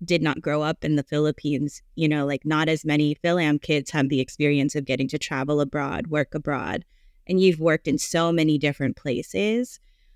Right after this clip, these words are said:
And you've also had so many experiences with your family. I imagine that that has come with a lot of difficult experiences, and especially in the culinary field, it is a field that we know just keeps testing you over and over again. What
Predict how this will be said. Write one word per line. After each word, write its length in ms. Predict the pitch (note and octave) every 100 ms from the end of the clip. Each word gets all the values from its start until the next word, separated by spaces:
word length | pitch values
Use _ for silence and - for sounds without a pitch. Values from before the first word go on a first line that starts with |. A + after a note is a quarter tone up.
| -
And 80 | G#3+
you've 100 | B3
also 180 | C#4 C#4
had 100 | A3+
so 80 |
many 120 | G#3 F#3
experiences 320 | - F#3 F3
with 60 | D3+
your 100 | D3
family. 680 | D#3 D#3+ E3+ D3 C#3+ D3+ - - _ _ -
I 80 |
imagine 400 | F#3 F#3 G3 G3+
that 180 | F#3 D#3+
that 320 | D#3 D3+ - E3
has 400 | F3 D3 - -
come 380 | - F3 D#3+ D#3
with 180 | D3+ D3 -
a 100 | D#3+
lot 220 | D3 C#3
of 120 | C#3 _ -
difficult 600 | D#3 D#3 - D3 C#3+ - D#3
experiences, 1200 | - - F3+ E3+ E3 D#3+ - C#3 C#3 C#3 E3+ - -
and 140 | E3+
especially 360 | E3 F3+ G3 F#3
in 60 | E3
the 60 |
culinary 520 | - G3+ G3 F3 D#3+
field, 480 | D#3 D3+ D3 C#3+ - - _ - -
it 140 | G3+ G3+
is 140 | F#3
a 80 | F3
field 400 | - F3 E3 E3
that 160 | E3 E3
we 120 | E3
know 160 | E3+ D#3+
just 260 | D3+ -
keeps 320 | - F3 - - _
testing 460 | B3 F#3 - C#4+ A3
you 240 | G3+ G3
over 380 | F#3 G3 F#3+ G3
and 180 | F3+ F#3
over 340 | F#3 F3+ F3
again. 540 | E3+ E3+ D#3+ D#3 D#3+ F3+ _ _ _ _ -
What 360 | F3+ F#3 G3+